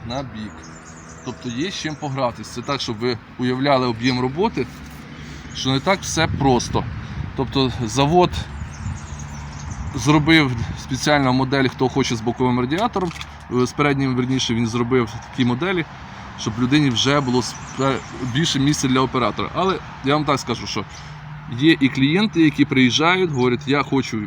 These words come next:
як на цій моделі, з боковим радіатором, тому що я хочу потім ставити кабіну, а радіатор, відповідно, буде що в нас зимою?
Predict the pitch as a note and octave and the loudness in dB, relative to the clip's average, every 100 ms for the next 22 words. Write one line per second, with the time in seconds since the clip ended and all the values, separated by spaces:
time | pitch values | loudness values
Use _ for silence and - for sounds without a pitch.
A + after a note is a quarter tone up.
0 | - A#2+ A#2+ B2 A2+ - A#2 A2+ A#2 A#2 | -6 -6 -4 -6 -8 -6 -6 -4 -2 -2
1 | G#2 - - - A2 C#3 B2 A#2+ C3 B2+ | -4 -10 -18 -14 -4 0 2 0 0 2
2 | A#2+ A#2 C#3+ G3 G3 E3+ - - - - | 2 0 0 -2 -2 -4 -4 -12 -14 -6
3 | - D#3+ - C#3+ D#3 D3+ C#3 A#2+ C3 C3 | 2 4 6 6 6 4 2 2 0 0
4 | A2+ C#3 B2 A#2 A#2+ E3+ G#3 A#3 E3+ B2+ | 0 2 2 2 2 4 4 4 4 4
5 | B2+ C#3 G#3+ A#3 F#3 E3+ - E3 E3 D#3+ | 2 4 2 2 2 0 -2 0 2 2
6 | C3 B2 B2 G3 G#3+ G#3+ G3+ E3+ F3+ F#3 | 2 2 2 2 2 2 2 4 4 4
7 | E3 | 2